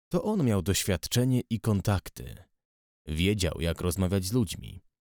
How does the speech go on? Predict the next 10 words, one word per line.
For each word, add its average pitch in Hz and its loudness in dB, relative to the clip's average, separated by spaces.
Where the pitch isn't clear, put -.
Na 85 2
początku 110 0
tylko 95 2
przypatrywałem 85 0
się 87 0
jego 80 0
pracy. - -6
Uczył 98 -2
mnie 82 2
fachu. - -6